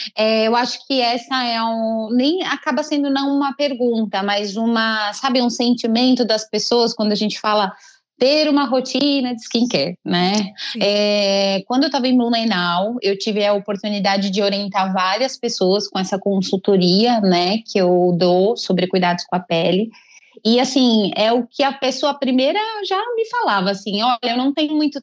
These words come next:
Speaker 1: tempo, eu não consigo, eu não sei." E, assim, a primeira coisa que eu faço nesse processo da consultoria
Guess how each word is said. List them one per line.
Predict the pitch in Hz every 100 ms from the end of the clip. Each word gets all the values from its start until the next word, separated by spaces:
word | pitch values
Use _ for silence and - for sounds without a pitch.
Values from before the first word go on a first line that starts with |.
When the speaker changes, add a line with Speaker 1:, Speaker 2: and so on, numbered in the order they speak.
| -
Speaker 1:
tempo, | 214 247 254 247
eu | 240
não | 240
consigo, | 247 262 233 - 233 247 247 220
eu | 220
não | 226 262
sei." | - 226 233 247 247 247 - - _ _ 302
E, | 339
assim, | 370 320 247
a | 220
primeira | 247 269 339
coisa | 359 330
que | 349
eu | 285
faço | - 240 294 285
nesse | 247 247
processo | 240 240 240 208
da | 220
consultoria | 226 226 220 - 202 202 247